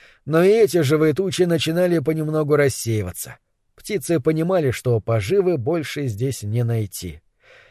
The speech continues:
Кейн жадно вглядывался в синее, синее небо.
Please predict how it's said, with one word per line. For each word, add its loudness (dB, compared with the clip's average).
Кейн 2
жадно 4
вглядывался 4
в -6
синее, -2
синее -2
небо. -2